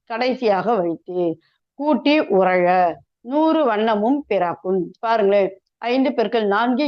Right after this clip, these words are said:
இருபது, இருபது பெருக்கல் ஐந்து, நூறு, நூறு வந்துருச்சுங்களா? ஓகே, இப்ப முதல் இடை கடைன்னு சொல்லி சொன்னாரு,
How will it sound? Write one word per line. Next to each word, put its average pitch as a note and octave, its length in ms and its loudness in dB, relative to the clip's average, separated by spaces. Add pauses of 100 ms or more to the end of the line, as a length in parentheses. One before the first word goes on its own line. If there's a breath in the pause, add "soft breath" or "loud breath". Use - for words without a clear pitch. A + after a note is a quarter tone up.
(100)
இருபது, G3 400 -2
இருபது A#3+ 340 0
பெருக்கல் F#3+ 380 -2 (100)
ஐந்து, A3 240 -2 (460)
நூறு, G3+ 480 0 (360)
நூறு A3+ 320 -4
வந்துருச்சுங்களா? A3+ 560 -2 (420)
ஓகே, F#3 320 -6 (380)
இப்ப C#4 200 -4
முதல் C4 400 2 (140)
இடை C4+ 320 0 (160)
கடைன்னு A#3 380 -2
சொல்லி F#3 240 -2
சொன்னாரு, F3 300 -2